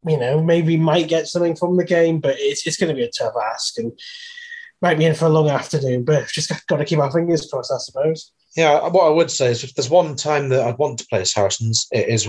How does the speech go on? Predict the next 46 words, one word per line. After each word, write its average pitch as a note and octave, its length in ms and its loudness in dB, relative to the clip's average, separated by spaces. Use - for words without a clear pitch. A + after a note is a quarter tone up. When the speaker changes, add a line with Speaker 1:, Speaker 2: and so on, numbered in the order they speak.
Speaker 2:
during A#2 200 2
the G#2 60 -4
Six - 220 -4
Nations, G#2 400 0
because A2 400 -2
they'll A2 120 0
have G#2+ 120 2
a A2+ 40 0
number A#2 220 2
of - 120 -2
players A2 560 2
out A2 280 0
both G#2 280 0
in G#2+ 100 -2
the G#2+ 60 0
backs A2 480 0
and G#2 180 -2
the - 40 -2
forwards. G2 500 0
So G2 400 0
the A#2 60 -8
form D#3+ 320 2
that A#2+ 60 4
our A#2 160 4
forward C3 360 0
pack G#2 200 -4
are G#2 60 -2
in F#2+ 60 -4
at F2 60 -10
the F2+ 80 -10
minute, F#2 200 -2
I - 60 -2
think A#2+ 280 -4
we A2+ 60 -2
could A2+ 100 -2
give A#2 160 -2
them A2 100 -2
a G#2+ 80 2
real A#2 200 2
good G#2+ 200 -6
go G#2 220 2
for - 100 -14
things, F#2 240 -8
because - 340 -6
they're A2+ 180 4
out, - 160 2